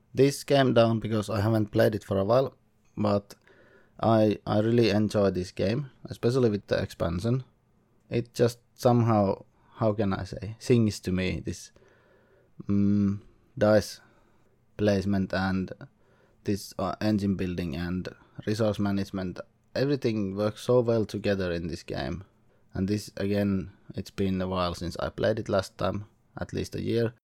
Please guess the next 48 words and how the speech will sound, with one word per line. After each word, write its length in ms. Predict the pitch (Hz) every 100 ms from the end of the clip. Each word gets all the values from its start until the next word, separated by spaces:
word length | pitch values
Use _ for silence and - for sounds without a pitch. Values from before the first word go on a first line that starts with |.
| _ _
so 200 | - 90
I 60 | 87
don't 280 | 92 92 -
remember 340 | 101 95 92
that 240 | 92 92 -
well 180 | 87 80
that 160 | - - _ _ _ - _
how 180 | 95 95
it 240 | 87 - 107
worked, 380 | 104 95 - -
but 280 | 87 - _ _ _ _ _ _ -
you 220 | 123 113
collect 380 | 117 110 107 - - - -
cards 340 | 143 139 123
and 140 | 127 120
they 120 | 117
give 260 | 113 110 -
different 360 | 110 113 107
bonuses, 460 | 110 107 101 101 98
and 140 | 98 98
then 140 | 98
you 100 | 95
get 240 | 92 98
points, 320 | - 98 95 -
and 280 | 90 90 - _ _ _ _
whoever 260 | - 95 95
has 160 | 95
the 100 | -
most 280 | 95 92 -
points 220 | 131 127
at 100 | 127
the 100 | 120
end 120 | 117 117
of 100 | -
the 80 |
game 260 | 110 104 98
wins. 420 | 87 90 - - _ -
And 140 | 95
you 180 | 98 98
take 260 | - 101 -
the 80 | 101
cards 320 | 107 104 -
from 320 | 98 92 80
these 220 | - -
towers, 400 | 117 127 120 104
there 160 | - 101
are 100 | 95
towers, 560 | 101 98 95 90 -